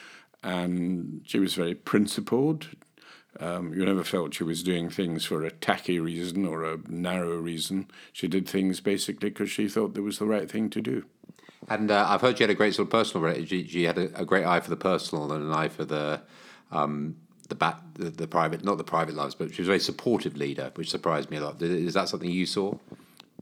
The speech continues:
Speaker 1: Yes, uh, ab-, ab-, abs-, absolutely. Um, I remember once, uh, one of the staff in Smythson Stationers in Bond Street, the place where Samantha Cameron once worked. It wasn't Samantha Cameron who told me this,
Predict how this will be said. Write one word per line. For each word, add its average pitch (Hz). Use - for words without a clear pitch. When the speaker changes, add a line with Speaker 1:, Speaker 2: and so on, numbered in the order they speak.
Speaker 1:
Yes, 196
uh, 95
ab-, 107
ab-, 101
abs-, 107
absolutely. 92
Um, 87
I 98
remember 101
once, 87
uh, -
one 76
of 90
the 90
staff -
in 82
Smythson 92
Stationers 107
in 85
Bond 87
Street, -
the -
place 87
where 85
Samantha 85
Cameron 80
once 78
worked. 82
It 80
wasn't 95
Samantha 80
Cameron 80
who 80
told 90
me 78
this, 76